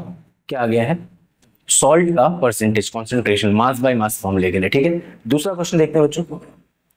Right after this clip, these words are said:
इस question में आपको क्या बोला है? Calculate the concentration in terms of mass by volume। अब ये आपको याद रखना है, mass by volume बोला है कि एक value mass में चाहिए, दूसरी value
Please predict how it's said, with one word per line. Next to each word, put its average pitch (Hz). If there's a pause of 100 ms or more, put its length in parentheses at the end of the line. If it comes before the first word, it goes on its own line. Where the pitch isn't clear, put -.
(1160)
इस 180
question 170
में 160
आपको 151
क्या 143
बोला 127
है? 180 (340)
Calculate 202
the 226
concentration 175
in 180
terms 160
of 135 (420)
mass 127
by 143 (240)
volume। 110
अब 120
ये 165
आपको 143
याद 107
रखना 110
है, 110
mass 139
by 170
volume 131
बोला 95
है 87 (220)
कि 143
एक 175
value 175
mass 131
में 156
चाहिए, 180
दूसरी 147
value 139